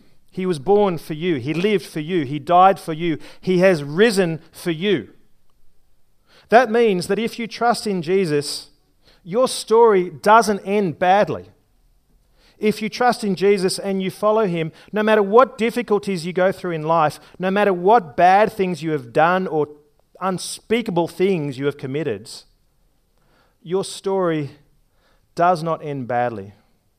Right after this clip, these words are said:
Everything sad will come untrue. And so how do you respond to this gift of Christmas?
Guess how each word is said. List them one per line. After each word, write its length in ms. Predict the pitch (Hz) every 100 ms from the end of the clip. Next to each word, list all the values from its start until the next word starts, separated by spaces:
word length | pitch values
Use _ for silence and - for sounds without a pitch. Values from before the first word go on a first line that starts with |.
| _ _ _ - _ _ _ - _
Everything 420 | 196 196 185 175
sad 380 | 147 170 160 139
will 100 | 127
come 200 | - 127
untrue. 440 | 120 - 135 104 - - - - - - _ _ - - - _ _ _ _ _ _ _ _ _ _ _
And 120 | -
so 180 | - 180
how 220 | 156 233
do 80 | 254
you 160 | 214 185
respond 840 | 160 - - 160 170 123 110 - _ _ _ _ _ _ -
to 120 | 160
this 220 | 156 175
gift 760 | - 165 170 147 - - - - _ - - -
of 240 | 131 -
Christmas? 680 | - 143 - 117 - -